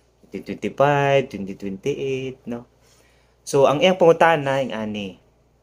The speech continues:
obligado ba ko nga moboto sa tao o sa politiko nga naghatag nako og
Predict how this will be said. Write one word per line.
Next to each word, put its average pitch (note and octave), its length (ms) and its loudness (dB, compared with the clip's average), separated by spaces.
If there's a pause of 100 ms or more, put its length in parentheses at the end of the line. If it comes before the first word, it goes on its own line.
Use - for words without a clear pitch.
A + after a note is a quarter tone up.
(720)
obligado F#3 640 2
ba D3+ 160 0
ko G#2+ 480 -2 (280)
nga G#2+ 420 -6
moboto A#2+ 800 4
sa A#2+ 100 -6
tao A2 800 -2 (480)
o - 80 -4
sa C3+ 180 2
politiko B2+ 880 0 (720)
nga A2+ 140 -6
naghatag A#2 560 0
nako A2 500 -2
og F#2+ 240 -6